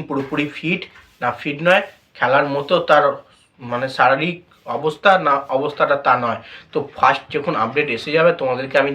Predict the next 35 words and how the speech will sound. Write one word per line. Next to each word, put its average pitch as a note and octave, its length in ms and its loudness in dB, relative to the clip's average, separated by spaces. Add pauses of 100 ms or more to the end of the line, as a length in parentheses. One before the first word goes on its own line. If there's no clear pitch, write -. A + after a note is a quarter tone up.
জানিয়ে B2+ 300 -2
দেবো E3+ 140 2 (840)
মানবীর D3 340 2
সিংয়ের D3+ 320 2
রিপোর্ট C3+ 260 -4 (100)
নিয়ে। G#2 140 -10 (220)
তো - 60 -20 (100)
যাই C#3+ 200 4
হোক, F3+ 100 6 (320)
নেক্সট D#3 280 0
এবার C3+ 220 4
আপডেটটা C3 380 -2
নিয়ে C3 160 -6
যেটা B2 220 0
কথা - 180 -2
হলো, B2+ 200 2
সেটা C3 160 -4
কিন্তু C3+ 200 -8
খুব D3+ 100 -10 (100)
গুরুত্বপূর্ণ C3+ 460 -6
একটা - 220 -4
আপডেট C3 260 -6 (220)
তোমাদের A#2+ 300 -12
শেয়ার A#2 240 -2
করছি। C3+ 260 -10 (1080)
মোহনবাগান G#3+ 600 4
শিবিরে F#3+ 260 -4 (100)
গোলকিপার E3+ 440 2 (120)
ভিশাল G3 320 2 (120)
ক্যাত F#3 180 4 (100)
কিন্তু F#3 220 -2 (200)
বড় D#3 180 6 (140)
তার D#3+ 200 4
স্বপ্ন C#3 260 -2 (140)
পূরণ C#3 260 0